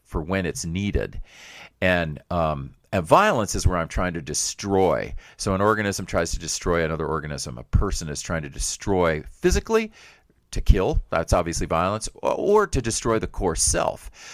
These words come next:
Like, cyberbullying is violence because you're trying to destroy the core self of, of the person you consider weak that you're bullying. And, and bullying itself, real bullying, is a form of violence. It has crossed the line between aggression,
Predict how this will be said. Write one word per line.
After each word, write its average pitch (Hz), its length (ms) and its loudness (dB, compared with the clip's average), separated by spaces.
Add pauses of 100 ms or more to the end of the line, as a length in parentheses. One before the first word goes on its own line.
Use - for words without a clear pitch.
(160)
Like, 95 380 2
cyberbullying 98 1200 2
is 92 180 -4
violence 90 640 0
because 92 320 -6
you're 78 120 -6
trying 95 260 -2
to 80 80 -6
destroy 98 500 -2
the 80 80 -4
core 92 340 0
self - 600 -2 (380)
of, - 340 -4
of 82 220 -8
the 76 80 -6
person - 380 6
you 78 120 -4
consider 78 460 -4
weak 80 300 -6
that 76 140 -4
you're 76 100 -8
bullying. 69 580 -2 (100)
And, 76 240 -8
and 90 120 -8
bullying 101 340 2
itself, 104 540 2
real 104 200 2
bullying, 76 560 0
is 95 160 -4
a 87 60 -4
form 82 220 -6
of 71 100 -6
violence. 78 640 0 (240)
It 98 100 2
has 92 200 0
crossed - 600 2
the 113 100 4
line 90 400 0
between 80 480 -4
aggression, 80 760 -2